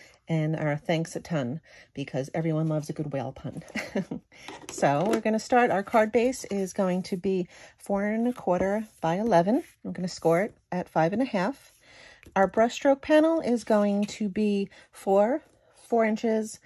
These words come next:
by, um, five and a quarter. I cut a circle of vellum out using our layering circles, which we're gonna stamp our School of Fish on.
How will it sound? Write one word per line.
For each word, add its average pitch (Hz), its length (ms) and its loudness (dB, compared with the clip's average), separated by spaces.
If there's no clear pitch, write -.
by, 185 360 4
um, 160 380 2
five 165 260 4
and 180 60 2
a 202 40 -2
quarter. 170 400 -2
I 185 80 0
cut 269 360 0
a 190 140 -2
circle 226 420 2
of 175 180 2
vellum 196 340 6
out 170 260 0
using 180 300 -2
our 170 120 2
layering 170 500 0
circles, - 680 -4
which - 180 -8
we're 190 100 -2
gonna 180 180 0
stamp 170 360 -4
our 180 140 -4
School 180 280 -4
of 202 100 -4
Fish - 260 -6
on. 170 240 -8